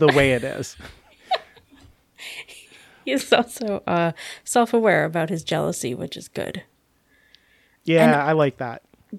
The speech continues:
Speaker 2: there is also, like, a, I don't know if it's a camera angle or makeup or something, but whenever we have the camera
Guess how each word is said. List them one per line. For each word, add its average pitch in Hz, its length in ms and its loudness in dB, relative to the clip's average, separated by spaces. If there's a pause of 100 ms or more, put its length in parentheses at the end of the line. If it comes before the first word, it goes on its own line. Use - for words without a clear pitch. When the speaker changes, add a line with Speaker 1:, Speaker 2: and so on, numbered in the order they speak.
(220)
Speaker 2:
there 247 200 0
is 277 140 -2
also, 214 760 -2
like, 185 240 -6
a, - 260 -8 (280)
I 233 40 -10
don't 311 140 -4
know 302 100 0
if 269 120 -2
it's 180 100 -6
a - 60 -8
camera 208 400 0
angle 202 560 0
or 160 500 -4 (220)
makeup 180 540 -4
or 170 240 -4
something, 175 480 -6 (500)
but - 120 -4
whenever 196 600 0
we 233 140 -2
have 190 240 0
the 180 100 -2
camera 175 480 0